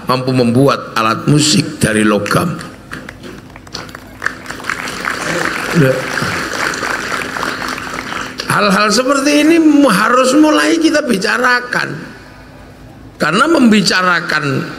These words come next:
bangsa, membicarakan negara nggak boleh hilang dari membicarakan akar kebangsaan dan akar bernega-, bernegara.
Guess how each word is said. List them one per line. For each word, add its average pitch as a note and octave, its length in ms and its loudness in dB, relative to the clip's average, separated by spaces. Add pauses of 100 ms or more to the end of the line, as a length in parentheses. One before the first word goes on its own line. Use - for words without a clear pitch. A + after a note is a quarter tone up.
bangsa, C3+ 880 0 (400)
membicarakan G3+ 960 2
negara D#3 400 -2
nggak C3 240 -2
boleh E3+ 280 6
hilang D3 520 4
dari C3 240 0
membicarakan B2+ 800 0 (480)
akar D#3+ 560 -2
kebangsaan G#2+ 1000 -2 (440)
dan A#2 240 -2
akar C#3 480 -4
bernega-, G#2+ 560 -2 (640)
bernegara. E3 720 0